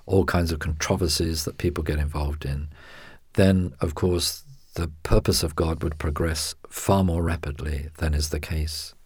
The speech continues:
When we substitute our own ideas of what to do for God's command, which was to go and preach the gospel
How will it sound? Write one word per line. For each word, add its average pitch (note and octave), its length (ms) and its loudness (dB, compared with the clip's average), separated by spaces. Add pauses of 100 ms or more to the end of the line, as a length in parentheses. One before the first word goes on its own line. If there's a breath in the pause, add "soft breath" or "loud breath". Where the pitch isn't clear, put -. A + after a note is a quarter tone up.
(460)
When A#2 240 10
we B2 120 12
substitute - 1120 4 (340)
our F2+ 220 4
own G#2 160 8
ideas D#2 480 2
of D#2 120 -2
what D#2+ 220 -4
to - 100 -6
do D#2+ 480 -4 (560)
for E2+ 680 -2 (640)
God's - 340 4
command, F2 760 -2 (260)
which F2 200 -2
was E2 160 -2
to D#2+ 120 -4
go F2 280 2
and D#2+ 220 -2
preach E2+ 260 -4
the E2+ 100 -8
gospel E2 580 -8